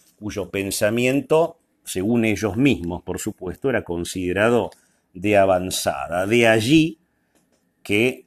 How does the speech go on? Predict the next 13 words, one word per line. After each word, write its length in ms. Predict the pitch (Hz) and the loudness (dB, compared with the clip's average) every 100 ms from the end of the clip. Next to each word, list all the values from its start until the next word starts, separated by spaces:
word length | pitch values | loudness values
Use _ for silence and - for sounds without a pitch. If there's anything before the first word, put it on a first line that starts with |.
| - | -6
en 160 | 101 | -6
primera 340 | 95 98 123 135 | -2 0 2 2
instancia, 880 | 101 - - 160 104 95 - 120 131 | 0 2 6 6 6 -4 0 -2 0
cuando 280 | 92 90 | -6 -6
estaban 380 | 85 - 127 107 | -4 2 2 2
en 120 | 95 | -4
campaña 720 | 90 98 104 147 127 104 95 | -2 -2 2 4 4 2 -4
sin 220 | 90 110 110 | -4 -2 -2
proponer 560 | 104 - 92 107 113 | -4 -4 -2 0 0
ninguna 480 | 95 92 113 117 95 | -2 -8 -4 -2 -2
plataforma 840 | 98 92 - 87 110 113 117 98 | -4 -2 -4 -4 -2 0 0 -4
que 120 | - 98 | -4 -4
igualara 840 | 98 90 95 110 117 107 92 - | -2 0 2 6 6 4 0 -6